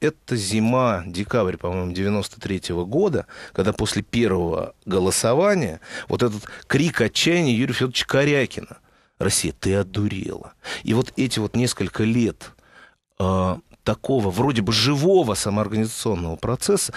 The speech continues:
хотя все с тем же самым, вы об этом тоже пишете, с тем же самым п-, патерналистским настроем, что: «Ребят, сделайте красиво». Красиво не получилось, и все. И вот эта, э, корякинская фраза как-то для меня остановила этот гражданский процесс на какое-то время.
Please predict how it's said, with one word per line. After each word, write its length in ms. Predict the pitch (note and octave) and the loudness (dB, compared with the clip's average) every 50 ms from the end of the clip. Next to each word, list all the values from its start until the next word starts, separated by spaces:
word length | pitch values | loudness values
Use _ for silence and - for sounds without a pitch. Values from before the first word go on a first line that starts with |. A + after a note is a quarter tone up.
| - - - | -10 -6 -2
хотя 380 | - C3 B2 - F3 D#3 - - - | 0 0 2 4 2 2 2 -2 -6
все 180 | - - - D#3 | -4 -2 0 0
с 80 | - | 0
тем 180 | - - G3 F#3 | 2 2 2 2
же 60 | D#3 | 2
самым, 220 | - - D3 C3+ C3 | 2 2 2 2 2
вы 60 | C#3+ | 2
об 100 | D3 C#3 | 2 0
этом 160 | C#3+ - D3 | 0 -2 -2
тоже 220 | C#3 E3+ D#3+ B2+ A2 | -2 0 0 0 -2
пишете, 320 | - A#2 F#2+ - - - - - - - - - | -2 -2 -4 -4 -4 -8 -12 -14 -12 -12 -10 -8
с 160 | - - - | -4 -4 -2
тем 220 | - - F#3+ F3 D3+ | 2 2 4 4 4
же 100 | C3 A#2+ | 2 2
самым 360 | - - D#3 D#3 D3 C#3 A#2+ | 2 2 2 2 2 0 0
п-, 160 | - - C#3+ - - | -2 -2 -4 -2 -2
патерналистским 800 | C#3 B2+ - C#3 C3+ C3 C3+ C#3+ D3 D#3 C#3 - - - A#2+ B2+ | -2 0 2 2 2 4 2 2 2 2 0 -2 -2 -2 0 2
настроем, 500 | C#3+ D3+ - - - E3 D3+ B2 F#2+ - | 2 2 0 0 2 2 2 2 0 0
что: 140 | - - G#2 | -2 -2 0
«Ребят, 260 | A2+ C3 A#2+ E2+ F#2 | 2 2 0 0 -2
сделайте 420 | G2+ G#2 C#3+ C#3+ A#2+ G2 - - | -2 -2 0 2 2 0 -2 -4
красиво». 400 | - - A#2 B2 - - - E2 - - - - - - | -4 0 0 0 0 -2 -4 -6 -8 -10 -18 -18 -18 -10
Красиво 380 | - - A2 A2 - - F#2 F2 | -4 -2 0 0 0 -2 -2 -2
не 80 | F#2 F#2+ | -4 -4
получилось, 580 | - - A#2+ C3+ C#3 - - - - - - - _ _ - | -2 -2 -2 -2 -2 -4 -6 -6 -8 -8 -12 -16 _ _ -8
и 120 | G2+ F2+ | -6 -6
все. 500 | - - - - - - C#3+ A#2+ E2+ - - - - - - | -6 -4 -4 -4 -2 0 0 0 0 -2 -6 -10 -12 -8 -2
И 80 | - | 0
вот 160 | G2 A2+ - - | 0 0 0 0
эта, 280 | - - A#2 - A#2 - - | -2 -2 0 0 -2 -2 0
э, 220 | - G#2 G#2 G2+ - | 0 0 0 0 0
корякинская 580 | - A#2 B2+ B2+ - A2+ G#2 - - - G#2+ | 0 2 2 2 0 0 -4 -2 -2 -2 -2
фраза 420 | - - E3+ G3+ A3 F#3+ B2+ G2+ - _ - - - - - - - _ _ | 0 0 2 2 2 2 0 -2 -6 _ -18 -20 -20 -20 -20 -20 -20 _ _
как-то 260 | - - - - - A2+ | -2 -2 -2 0 -2 -2
для 160 | G#2 A2 A#2 | 0 2 2
меня 300 | C3 C3+ C#3 C#3+ C3+ B2 - - - - - _ | 2 4 4 2 2 0 -4 -12 -20 -20 -10 _
остановила 760 | - C3 - - - C#3 D3+ D#3+ F3 E3+ D#3+ D3 A#2+ E2+ E2+ | -2 -2 0 2 2 2 4 4 4 4 2 0 0 -2 -4
этот 220 | - - - E2 | -8 -14 -14 -12
гражданский 580 | E2 E2+ F2+ E2+ E2+ E2+ E2 E2 - - - - | -8 -6 -6 -6 -6 -6 -6 -8 -8 -10 -12 -14
процесс 480 | - - F#2 F#2+ - - - D2+ - - | -10 -10 -10 -8 -8 -8 -10 -10 -10 -10
на 60 | - | -10
какое-то 380 | - E2+ - - D2 D2 - | -12 -12 -12 -12 -12 -10 -10
время. 140 | C#2+ - - | -10 -12 -12